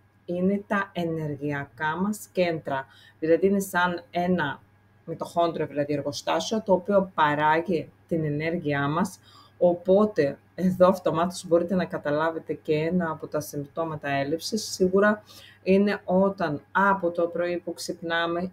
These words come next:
έχουμε κόπωση, δεν έχουμε ενέργεια ή κάποια στιγμή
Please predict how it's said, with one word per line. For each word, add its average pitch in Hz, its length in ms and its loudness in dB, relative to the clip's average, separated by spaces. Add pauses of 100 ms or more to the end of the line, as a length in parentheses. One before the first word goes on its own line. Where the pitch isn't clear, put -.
έχουμε 185 680 0 (200)
κόπωση, 165 1160 2 (400)
δεν 165 380 -2
έχουμε 165 400 -6
ενέργεια 147 880 -2
ή 196 220 4
κάποια 170 440 -4
στιγμή 165 400 -6